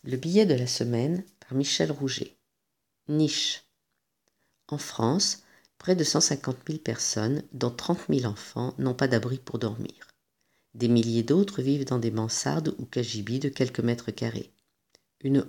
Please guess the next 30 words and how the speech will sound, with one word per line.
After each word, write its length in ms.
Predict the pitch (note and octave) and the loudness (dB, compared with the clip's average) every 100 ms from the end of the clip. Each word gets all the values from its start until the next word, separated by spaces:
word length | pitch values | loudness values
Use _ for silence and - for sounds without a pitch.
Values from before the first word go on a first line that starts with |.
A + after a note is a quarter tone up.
| - | 2
honte 340 | D#3 C3 - | 2 2 -2
dans 140 | A#2+ | 0
le 60 | A2+ | 0
cinquième 500 | A2+ B2+ B2 B2 A#2+ | 0 -2 -2 -2 -2
pays 320 | - B2+ D3 | -2 -2 0
le 120 | C3 | 0
plus 180 | A#2 - | -2 -6
riche 400 | A#2 - D3 - | -6 -2 -2 -4
du 100 | A2+ | -4
monde. 360 | A2+ G#2+ - - _ _ _ _ _ _ _ _ | -4 -4 -6 -12 _ _ _ _ _ _ _ _
Pourtant, 480 | - D3 C#3+ E3 - - _ _ | -10 -4 0 0 -2 -12 _ _
ce 180 | - - | -4 4
n'est 120 | C#3+ | 4
pas 140 | C#3 F3+ | 6 4
l'imagination 720 | D#3 A#2 B2 B2+ A#2 - E3+ | 4 2 0 -2 -4 0 -2
qui 180 | E3 D3 | -2 -2
manque. 460 | C#3 G2+ - - _ _ _ _ _ _ _ _ | 0 -2 -6 -18 _ _ _ _ _ _ _ _
Un 160 | A#2+ A2 | 0 0
hôtel 360 | G#2+ F3+ F#3+ | 2 4 4
d'un 100 | A#2 | 2
genre 240 | A2+ A2+ A2 | 0 -2 -2
nouveau 400 | A2 A2 D3 G3+ | -4 0 4 4
est 160 | C#3+ | 4
ainsi 320 | A2+ A2+ - | 0 0 0
en 80 | D#3+ | 0
projet 380 | - - A2+ C3+ | 0 -4 0 2
dans 100 | D3 | 2
une 200 | A#2+ A2+ | -2 -4
cité 320 | - - D3 | -6 -4 -4
bretonne. 580 | C3+ B2 B2 - G#2+ G#2+ | 0 -2 -2 -8 -8 -12